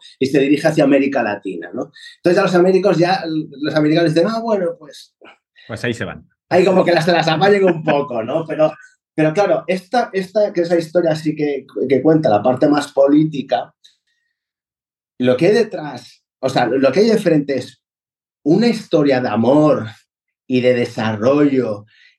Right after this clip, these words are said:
Speaker 1: y la manera de escribirlo tan preciosa de tres personajes y un coche y un hilo azul ahí que, bueno,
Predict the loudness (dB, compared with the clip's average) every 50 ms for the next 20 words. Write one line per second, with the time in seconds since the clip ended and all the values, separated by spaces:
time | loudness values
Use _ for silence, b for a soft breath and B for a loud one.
0 | b _ _ -6 -2 0 2 2 2 2 2 2 2 2 2 2 2 0 0 -4
1 | -6 -8 -8 -6 -4 -4 -4 -4 -4 -4 -4 -2 -4 -4 -2 -2 -2 -2 0 0
2 | -2 -2 -4 -4 -8 -10 -8 -8 -6 -4 -2 0 0 0 0 0 -2 -6 -6 -6
3 | -8 -8 -6 -4 -4 -4 -2 -2 -4 -4 -4 -6 -6 -6 -6 -6 -8 -12 -14 _
4 | _ _ _ _ _ -2 0 0 2 2 0 0 0 0 0 -2 -2 -2 -2 -2
5 | -2 -2 0 0 2 4 4 4 4 2 0 0 -2 -6 -8 -6 -2 2 2 2
6 | 2 2 -2 -2 -4 -6 -10 -10 -10 -12 -12